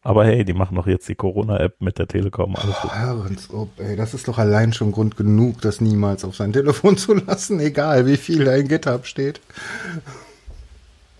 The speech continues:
Speaker 1: Naja, mal sehen. Ich hoffe, sie machen das Beste draus. Ich gebe nicht auf.
Speaker 2: Naja. Hm.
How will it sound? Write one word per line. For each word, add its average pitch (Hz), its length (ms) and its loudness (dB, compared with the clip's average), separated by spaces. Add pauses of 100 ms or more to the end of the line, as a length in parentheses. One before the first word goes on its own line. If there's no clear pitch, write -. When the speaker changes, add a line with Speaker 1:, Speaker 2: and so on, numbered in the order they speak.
(480)
Speaker 1:
Naja, 90 260 0
mal 90 220 4
sehen. 90 340 0 (140)
Ich - 120 -8
hoffe, 101 240 2
sie 95 100 0
machen 87 220 0
das 87 140 0
Beste 92 320 0
draus. - 580 -8
Ich - 120 -20
gebe 92 220 0
nicht 90 220 -2
auf. 87 360 -2 (1300)
Speaker 2:
Naja. 80 340 0 (720)
Hm. 92 260 -4